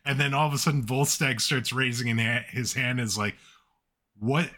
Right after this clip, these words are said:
what's indoor plumbing? What are, what are these pipes for? Why would we need this?" And it, it's just absurd,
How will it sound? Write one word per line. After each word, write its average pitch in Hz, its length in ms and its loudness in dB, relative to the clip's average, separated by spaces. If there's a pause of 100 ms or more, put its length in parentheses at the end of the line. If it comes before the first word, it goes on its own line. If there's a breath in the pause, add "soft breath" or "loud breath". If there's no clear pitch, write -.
(120)
what's 151 280 0
indoor 151 500 4
plumbing? 131 580 0
What 139 140 2
are, 147 160 4
what 139 220 0
are 151 80 2
these 131 260 0
pipes 151 400 0
for? 110 280 0
Why 127 200 2
would 170 160 -2
we 151 180 0
need 147 300 2
this?" 131 460 0
And 117 160 -4
it, 117 100 -2 (180 loud breath)
it's 180 320 0
just - 420 0 (420)
absurd, 139 1300 0